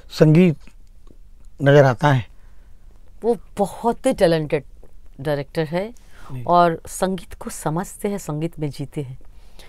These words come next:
Speaker 2: क्योंकि मैंने देखा है उनका जो म्यूजिक है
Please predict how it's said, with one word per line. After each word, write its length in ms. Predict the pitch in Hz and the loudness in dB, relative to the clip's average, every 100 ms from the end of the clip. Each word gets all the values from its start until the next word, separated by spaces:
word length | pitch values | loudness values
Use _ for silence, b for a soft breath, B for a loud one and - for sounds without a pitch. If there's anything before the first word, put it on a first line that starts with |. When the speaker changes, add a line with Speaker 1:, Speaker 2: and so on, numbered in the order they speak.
| b b - | b b -8
Speaker 2:
क्योंकि 280 | 220 254 | -6 -4
मैंने 240 | 220 196 220 | -4 -4 0
देखा 300 | 190 180 226 | 0 0 -4
है 280 | 208 180 220 - b b b - - | 0 -2 -4 -16 b b b -4 0
उनका 300 | 185 170 247 | 0 4 4
जो 280 | 190 214 185 - - - - - - - - - - - - 156 | 8 8 8 6 0 0 -2 -6 -10 -10 -12 -12 -14 -14 -6 0
म्यूजिक 400 | 170 160 339 - | 0 2 0 2
है 240 | 165 | 0